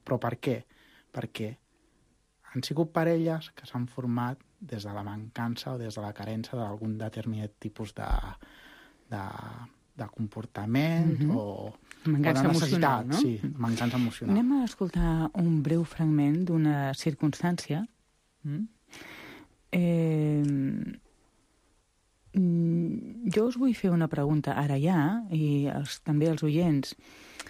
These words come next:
Speaker 2: la poden anar rumiant, perquè a l'hora que escoltarem aquest, eh, fragment, que comença de manera molt abraonada i acaba amb una escena d'amor, mm? Eh, ens adonarem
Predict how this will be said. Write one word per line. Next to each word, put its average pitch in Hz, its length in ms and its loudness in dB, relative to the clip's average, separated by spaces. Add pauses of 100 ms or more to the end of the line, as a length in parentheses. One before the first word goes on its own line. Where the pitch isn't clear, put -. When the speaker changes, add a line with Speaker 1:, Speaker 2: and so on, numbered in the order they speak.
(120)
Speaker 2:
la 147 80 -2
poden 156 280 2
anar 147 120 2
rumiant, 151 720 2 (240)
perquè 170 320 0
a 151 80 4
l'hora 175 160 0
que 190 160 0
escoltarem 160 720 2 (800)
aquest, 156 380 -2
eh, 156 160 2
fragment, 156 540 2
que 147 140 -4
comença 143 400 0
de 143 80 4
manera 135 280 4
molt 120 760 2
abraonada 147 600 2
i 151 60 2
acaba 139 300 -2
amb 135 160 2
una 131 180 2
escena 131 360 0
d'amor, 139 420 2 (640)
mm? 160 220 2 (920)
Eh, 151 600 2 (2250)
ens 202 140 4
adonarem 190 600 4